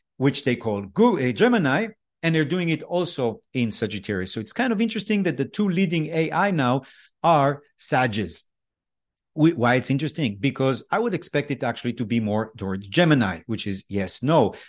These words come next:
the true of no-, the tree of knowledge, good and bad, binary.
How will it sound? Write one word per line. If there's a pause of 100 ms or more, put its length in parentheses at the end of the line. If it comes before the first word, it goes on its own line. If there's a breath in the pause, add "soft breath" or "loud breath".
the
true
of
no-,
the
tree
of
knowledge, (120)
good (120)
and
bad, (240 loud breath)
binary.